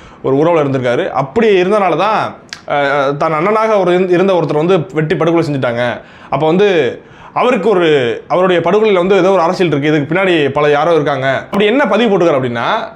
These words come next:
திமுகவை முழுக்க முழுக்க விமர்சிச்சு, தி-, இந்த கொலையில, இந்த படுகொலையில இருக்கக்கூடிய சில, அஹ், கேள்வி, சில விஷயங்கள் வந்து கேள்வியாக அவர் வந்து தொகுத்து ஒரு, அஹ், அவருடைய தளத்துல வந்து போட்டுருக்காரு, எக்ஸ் தளத்துல போட்டுருக்காரு.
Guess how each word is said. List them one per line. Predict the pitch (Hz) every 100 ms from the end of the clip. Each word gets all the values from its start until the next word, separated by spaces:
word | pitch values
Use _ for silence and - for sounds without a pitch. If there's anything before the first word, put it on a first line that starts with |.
| - -
திமுகவை | 220 269 226 214 196 226
முழுக்க | 190 214 214
முழுக்க | 185 202
விமர்சிச்சு, | 180 208 196 131 147 147 - - - -
தி-, | 220
இந்த | 208 214 247 240 -
கொலையில, | 180 262 262
இந்த | 202 170
படுகொலையில | 190 269 277 247 214
இருக்கக்கூடிய | 185 160 160
சில, | 226 208 190 147 113 98 - -
அஹ், | 131 127 120 110 127
கேள்வி, | 214 254 240 196
சில | - 190 175
விஷயங்கள் | 180 233 180
வந்து | 220 214
கேள்வியாக | 226 220 170 214
அவர் | 170 135 151
வந்து | 190 143 104 - - - 127
தொகுத்து | 180 220 175 202
ஒரு, | 165 175 127 110 - -
அஹ், | 117 117
அவருடைய | 131 143 143 123
தளத்துல | 143 160 151 139
வந்து |
போட்டுருக்காரு, | 135 131 123
எக்ஸ் | 127 175
தளத்துல | 139 127
போட்டுருக்காரு. | 123 120 113 -